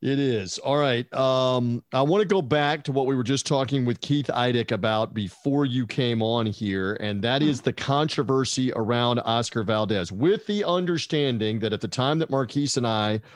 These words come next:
Speaker 1: are taping the podcast, we believe that Valdez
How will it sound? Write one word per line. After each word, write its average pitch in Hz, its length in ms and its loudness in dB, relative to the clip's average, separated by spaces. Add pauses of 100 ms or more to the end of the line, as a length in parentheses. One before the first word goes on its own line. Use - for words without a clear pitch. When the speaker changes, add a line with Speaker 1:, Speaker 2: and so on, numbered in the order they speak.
(140)
Speaker 1:
are 113 80 -2
taping 135 340 0
the 123 60 2
podcast, 95 680 -2 (480)
we 120 320 0
believe 160 640 2 (160)
that 131 220 2
Valdez 135 640 2